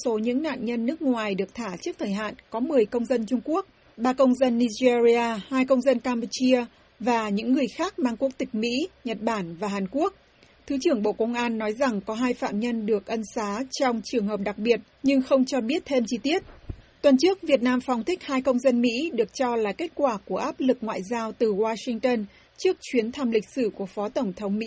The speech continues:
Kamala Harris tới Hà Nội sau bốn mươi tháng bị giam cầm. Bà Angel Phan và ông James Hân Nguyễn bị tuyên án mỗi người mười bốn năm tù vào năm hai nghìn không trăm mười tám với cáo buộc hoạt động nhằm lật đổ chính quyền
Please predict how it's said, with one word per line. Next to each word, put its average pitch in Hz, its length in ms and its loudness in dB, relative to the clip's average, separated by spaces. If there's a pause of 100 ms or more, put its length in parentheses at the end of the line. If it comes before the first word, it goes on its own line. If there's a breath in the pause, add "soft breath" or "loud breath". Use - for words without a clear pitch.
(160)
Kamala 214 540 -2
Harris 262 360 0
tới 214 160 0
Hà 240 120 -2
Nội 202 280 0 (520 loud breath)
sau 262 140 2
bốn 214 320 0
mươi 311 140 0
tháng 233 240 -4
bị 262 120 0
giam 233 220 -4
cầm. 202 320 0 (480 soft breath)
Bà 233 180 0
Angel 254 480 2
Phan 247 440 0
và 214 260 0
ông 233 260 -2
James 247 380 2
Hân 247 200 0
Nguyễn 247 420 0
bị 262 100 0 (100)
tuyên 262 160 2
án 214 360 -2
mỗi 254 140 2
người 285 280 2
mười 202 160 0
bốn 196 220 0
năm 254 160 2
tù 254 220 2
vào 202 140 -4
năm 226 180 -4
hai 240 100 -2
nghìn 226 140 -4
không 233 160 -6
trăm 233 240 -4
mười 208 120 0
tám 208 400 -2 (400 loud breath)
với 240 180 6
cáo 233 160 -2
buộc 262 280 2
hoạt 226 220 -4
động 214 240 -2
nhằm 214 200 -2
lật 208 100 2
đổ 202 220 2
chính 208 200 -4
quyền 254 320 2